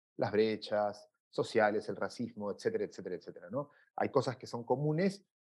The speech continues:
a la experiencia latinoamericana y cosas que son muy específicas, ¿no? Yo me voy con una idea muy vaga de Estados Unidos a,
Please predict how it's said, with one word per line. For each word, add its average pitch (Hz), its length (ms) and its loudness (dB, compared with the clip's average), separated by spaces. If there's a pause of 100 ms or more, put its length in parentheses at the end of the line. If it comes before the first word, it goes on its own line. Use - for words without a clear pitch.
(400)
a 117 60 2
la 113 80 2
experiencia 147 400 2
latinoamericana 135 680 0
y 110 60 -10
cosas 120 260 -4
que 107 100 -12
son 117 160 -6
muy 120 100 -2
específicas, 104 800 -6 (100)
¿no? 143 260 -4 (460)
Yo 131 240 10
me 190 100 8
voy 175 160 8
con 156 140 0
una 156 100 0
idea 156 180 2
muy 156 220 -2
vaga 123 440 8
de 92 80 -4
Estados 104 420 -4
Unidos 101 440 -6
a, 87 320 -10